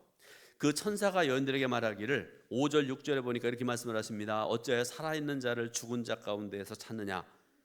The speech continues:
여기 계시지 않고 살아나셨느니라. 갈릴리에 계실 때에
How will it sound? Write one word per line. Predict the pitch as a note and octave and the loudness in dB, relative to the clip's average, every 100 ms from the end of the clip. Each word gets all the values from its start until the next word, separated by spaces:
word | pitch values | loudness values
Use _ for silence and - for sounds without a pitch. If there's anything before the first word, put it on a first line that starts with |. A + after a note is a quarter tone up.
| _ F#2+ | _ -4
여기 | G2+ A2+ A2 | -4 -4 -6
계시지 | G#2 G2 - | -4 -4 -6
않고 | F#2+ F#2 F#2 F#2 F2+ _ | -6 -6 -8 -8 -8 _
살아나셨느니라. | - - A#2+ A2+ G#2 G2 F2 E2 E2+ E2 _ _ _ - | -18 -12 -10 -8 -8 -8 -8 -8 -10 -12 _ _ _ -10
갈릴리에 | - A2+ B2+ B2 B2 A2+ | -4 0 0 0 0 -2
계실 | G#2 G#2+ G2+ | -4 -8 -6
때에 | G2 G2 G2+ | -2 -2 -2